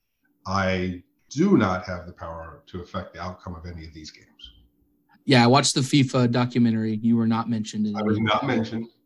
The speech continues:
Speaker 1: exactly.
Speaker 2: Not by name.
Speaker 1: <laughs>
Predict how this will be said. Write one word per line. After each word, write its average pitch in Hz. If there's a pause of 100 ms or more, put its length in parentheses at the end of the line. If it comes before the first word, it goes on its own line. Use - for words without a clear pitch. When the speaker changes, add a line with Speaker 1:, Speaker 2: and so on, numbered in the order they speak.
(120)
Speaker 1:
exactly. 98 (320)
Speaker 2:
Not 123
by 170
name. 170 (1600)
Speaker 1:
<laughs> -